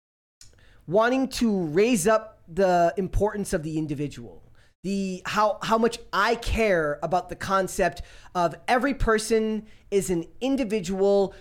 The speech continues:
with their own life experience who has done and said countless things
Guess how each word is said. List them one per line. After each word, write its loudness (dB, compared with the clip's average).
with -2
their 0
own 4
life 2
experience 0
who 0
has 4
done 2
and 0
said 0
countless 0
things 0